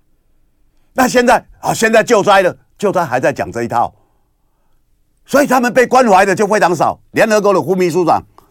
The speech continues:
这两天去了啊，他们发现不对了，这两天去了，他说：“我们哦，联合国哦，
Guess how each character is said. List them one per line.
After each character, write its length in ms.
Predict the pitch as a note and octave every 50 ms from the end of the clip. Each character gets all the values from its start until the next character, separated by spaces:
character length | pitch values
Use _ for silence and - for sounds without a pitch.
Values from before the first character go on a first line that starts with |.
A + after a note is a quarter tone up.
| _ _ _ _ _ _ _ _
这 120 | - A3+ A3+
两 140 | F#3+ C3+ C3+
天 140 | E3 E3 D#3
去 180 | C3+ F3+ E3+
了 80 | A#2+ E2 C#2 _ _
啊， 280 | - - F2+ D#2+ C2+ C2 _ _ _ _ _ _ _ _ _ _
他 100 | - D#3
们 80 | D3+ C3+
发 120 | C#3+ C#3+
现 160 | C#3+ D3+ B2+ G#2+
不 160 | - - D3+
对 180 | D3+ F3+ D#3+ B2+
了， 140 | E2+ D2 C#2+ _ _ _ _ _ _ _ _ _ _ _
这 100 | - G3
两 140 | F3 C3+ G#2+
天 140 | G2 B2 A#2+
去 140 | A2 C3 G#2
了， 120 | D2+ - _ _ _ _ _ _ _ _ _ _
他 120 | - C3+ D3
说 340 | D#3+ D3+ C3+ A2 F2+ C#2 A1+ A1
：“我 140 | B1 F2+ F#2
们 180 | F2 G2 A#2
哦， 120 | A#2+ G2 E2
联 140 | E2+ G2 G#2+
合 100 | A2+ G#2
国 240 | F#2 F2+ F2 F#2
哦， 200 | E2+ D2 C2+ B1+